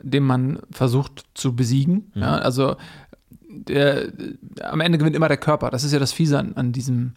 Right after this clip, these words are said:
Speaker 2: Ja.
Speaker 1: an diesem Konflikt. Noch nie hat ein Mensch es geschafft, seinen eigenen Körper zu besiegen. Der Körper gewinnt immer.
Speaker 2: Ja.
Speaker 1: Und, ähm,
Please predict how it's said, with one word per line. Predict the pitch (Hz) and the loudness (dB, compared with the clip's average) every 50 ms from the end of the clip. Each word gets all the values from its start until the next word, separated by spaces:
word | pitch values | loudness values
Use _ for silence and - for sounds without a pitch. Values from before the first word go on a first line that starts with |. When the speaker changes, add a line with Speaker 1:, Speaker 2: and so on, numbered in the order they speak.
| _ _ _ _ | _ _ _ _
Speaker 2:
Ja. | - 95 87 80 90 101 _ - _ | -10 -8 -8 -8 -10 -14 _ -10 _
Speaker 1:
an | - 135 | 0 0
diesem | 131 127 120 131 131 - | 2 2 2 0 0 0
Konflikt. | - 147 135 - - - 165 - - - - _ _ _ _ _ _ - _ _ _ _ _ _ _ _ _ _ | 0 -2 -2 0 0 -2 -2 -2 -4 -12 -20 _ _ _ _ _ _ -20 _ _ _ _ _ _ _ _ _ _
Noch | - 143 135 120 | 0 0 2 4
nie | 139 156 175 180 | 4 4 4 4
hat | 175 170 | 4 2
ein | - 139 139 | 2 2 2
Mensch | 135 143 151 165 - - | 2 2 2 2 0 -2
es | 143 - - | -4 -4 -4
geschafft, | - - - - 151 - - | -4 -2 0 0 0 0 -2
seinen | - 139 127 | -2 0 0
eigenen | 110 131 147 143 143 | 0 0 0 0 0
Körper | - 139 131 - 117 | 0 -2 -2 -2 -4
zu | - - 135 | -4 -6 -4
besiegen. | 135 131 135 147 127 | -4 -2 -2 -2 -2
Der | 131 123 | -4 -4
Körper | - - 139 135 131 | -2 -4 -2 -2 -2
gewinnt | 123 131 123 127 127 | -4 -4 -6 -4 -4
immer. | - - 139 135 135 190 - - | -2 0 0 0 0 -2 -4 -10
Speaker 2:
Ja. | - - - - - - | -16 -16 -16 -18 -20 -12
Speaker 1:
Und, | - - 131 131 135 - - | -4 -2 0 0 0 -2 -2
ähm, | - 139 131 131 127 135 - | -2 -2 0 0 -2 -4 -4